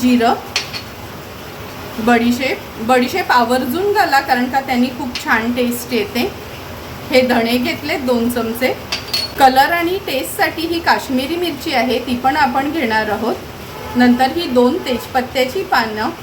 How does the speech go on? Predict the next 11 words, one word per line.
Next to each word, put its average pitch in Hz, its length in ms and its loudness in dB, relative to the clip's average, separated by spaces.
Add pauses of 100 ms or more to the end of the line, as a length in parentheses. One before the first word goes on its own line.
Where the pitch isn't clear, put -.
(280)
अगदी 247 340 2
गॅसची 262 580 0
फ्लेम 285 340 -2
आपण 254 400 0
लो 254 180 4 (200)
ठेवून 302 360 -2
हे 330 80 -2
व्यवस्थित 247 640 0
भाजून 247 480 0
घ्यायचं 269 400 2
आहे. 214 280 0